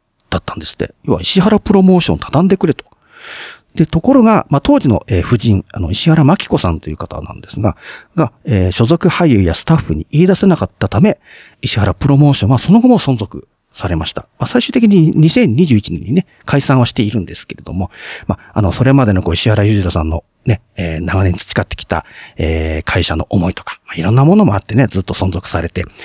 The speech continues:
いたのかなというところですけども。まあ、こうしてね、まあ、五十三年の、まあ、生涯を得まして、うーん、まあね、本当壮絶な人生でもありましたけど、本当映画俳優、ね、歌手としての活動も素晴らしいものがありましたのでね、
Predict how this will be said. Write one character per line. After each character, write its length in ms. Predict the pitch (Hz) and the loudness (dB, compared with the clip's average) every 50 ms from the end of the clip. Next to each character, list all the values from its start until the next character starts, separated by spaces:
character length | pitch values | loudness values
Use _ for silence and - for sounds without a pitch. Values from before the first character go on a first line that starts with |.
| - - - - _ _ | -16 -16 -18 -18 _ _
い 40 | - | -10
た 100 | - - | -8 -8
の 80 | 95 | -8
か 120 | - - 123 | -8 -4 -2
な 140 | 170 214 | -2 -2
と 200 | - - - - _ _ _ _ _ _ _ - | -2 -2 -6 -6 _ _ _ _ _ _ _ -4
い 60 | 92 | -2
う 60 | - | -2
と 80 | - - | -2 -4
こ 80 | 85 | -4
ろ 80 | 78 - | -6 -6
で 80 | 67 | -8
す 80 | - - | -8 -8
け 80 | - 90 | -8 -10
ど 100 | - - | -10 -12
も。 160 | - - _ _ _ - - - - - - - - _ _ _ _ _ | -14 -18 _ _ _ -20 -20 -20 -20 -20 -20 -20 -20 _ _ _ _ _
ま 60 | - 156 | -6 0
あ、 20 | |
こ 120 | - 240 | 2 0
う 40 | 247 | 0
し 40 | - | 2
て 120 | - 226 | 2 2
ね、 160 | 240 226 - _ - | 2 2 0 _ 0
ま 140 | 170 156 131 | 0 0 2
あ、 20 | |
五 100 | 107 123 | 2 2
十 460 | 117 117 127 127 120 120 123 117 117 120 | 2 4 4 4 6 6 6 4 4 2
三 260 | - 131 123 123 110 | 2 0 0 2 2
年 180 | 95 82 76 | 0 0 -2
の、 140 | 76 73 - _ _ - | -6 -8 -10 _ _ -6
ま 60 | - | -4
あ、 20 | - | -2
生 200 | - 113 101 95 | 0 0 0 0
涯 160 | 92 82 85 | -2 -4 -6
を 120 | - - - _ _ _ | -8 -10 -14 _ _ _
得 100 | 113 98 | -2 -2
ま 120 | 95 87 | -2 -2
し 160 | - - - | -4 -8 -6
て、 200 | - 87 - - _ _ - - - - _ - | -6 -8 -8 -8 _ _ -20 -20 -20 -8 _ 2
う 20 | |
ー 40 | 147 | 4
ん、 600 | 151 147 143 143 139 139 135 135 139 135 135 135 | 6 6 6 6 6 6 6 6 6 6 6 6
ま 80 | 139 | 6
あ 20 | 127 | 4
ね、 60 | 113 | 4
本 200 | 98 - 143 156 | 2 2 0 0
当 60 | 151 | 0
壮 300 | - - - - 156 170 | -2 -4 -2 0 0 2
絶 220 | 180 175 165 - 185 | 2 2 0 2 0
な 80 | 170 156 | 2 4
人 160 | 156 180 170 | 4 2 2
生 200 | - 160 143 113 | 4 2 2 4
で 60 | 117 | 2
も 120 | 101 98 | 2 2
あ 40 | 104 | 4
り 80 | 117 127 | 4 4
ま 120 | 139 131 | 2 2
し 40 | - | 2
た 80 | - 101 | 0 0
け 80 | 104 | 0
ど、 120 | 92 90 - | 0 0 0
本 160 | 131 139 165 | 0 0 0
当 120 | 143 - - | -2 -2 0
映 220 | 147 135 131 135 | 0 2 2 2
画 180 | 120 127 123 120 | 2 2 0 0
俳 160 | - 127 120 | 0 0 0
優、 320 | 107 92 92 85 85 - - _ _ _ _ | 0 0 -2 -4 -4 -8 -12 _ _ _ _
ね、 140 | - 110 - - | -4 -4 -4 -2
歌 140 | - 113 101 | -4 -2 -2
手 80 | - | -2
と 80 | - - | -4 -6
し 80 | - - | -6 -6
て 80 | 98 | -8
の 100 | 90 85 | -10 -10
活 240 | - - - - 90 | -12 -16 -16 -10 -6
動 120 | 98 95 | -4 -2
も 100 | 98 98 | -2 -2
素 140 | - - - | -2 -4 -4
晴 100 | 104 117 | -2 0
ら 60 | 135 | 0
し 80 | - - | 2 4
い 20 | |
も 100 | 175 147 | 4 4
の 80 | 123 113 | 4 4
が 160 | 110 95 95 | 4 2 2
あ 40 | 98 | 0
り 100 | 101 104 | 0 0
ま 100 | 113 107 | 0 0
し 60 | - | 0
た 100 | - 90 | -2 -4
の 80 | 80 - | -4 -4
で 100 | - 82 | -2 0
ね、 160 | 113 120 | 0 0